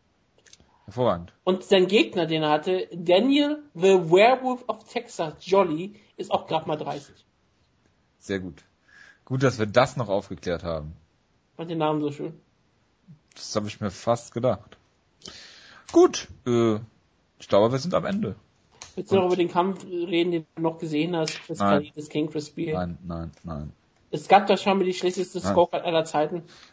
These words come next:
Speaker 1: Ja, aber nein. Nächste Woche, äh, melden wir uns zurück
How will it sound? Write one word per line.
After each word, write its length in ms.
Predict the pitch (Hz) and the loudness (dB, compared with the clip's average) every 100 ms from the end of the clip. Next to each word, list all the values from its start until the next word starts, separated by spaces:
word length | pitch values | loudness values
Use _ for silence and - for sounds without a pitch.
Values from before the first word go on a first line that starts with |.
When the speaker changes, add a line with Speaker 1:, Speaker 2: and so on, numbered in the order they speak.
| _ | _
Speaker 1:
Ja, 280 | 104 104 - - _ _ _ | 4 4 4 -6 _ _ _
aber 200 | - 98 | -2 0
nein. 340 | 98 95 95 117 - _ _ - - - _ 156 110 - - _ _ 147 135 _ _ - - - - - - - - - - | 2 2 0 -6 -16 _ _ -20 -20 -20 _ -20 -20 -20 -20 _ _ _ _ _ _ -20 -20 -20 -20 -20 -20 -18 -18 -20 -2
Nächste 440 | 151 190 196 - | 6 8 8 6
Woche, 640 | 180 185 196 190 190 165 160 | 6 6 6 6 6 4 2
äh, 20 | |
melden 260 | 147 151 156 | 2 0 0
wir 60 | |
uns 160 | 147 139 | -4 -4
zurück 300 | - 143 151 | -4 -4 -4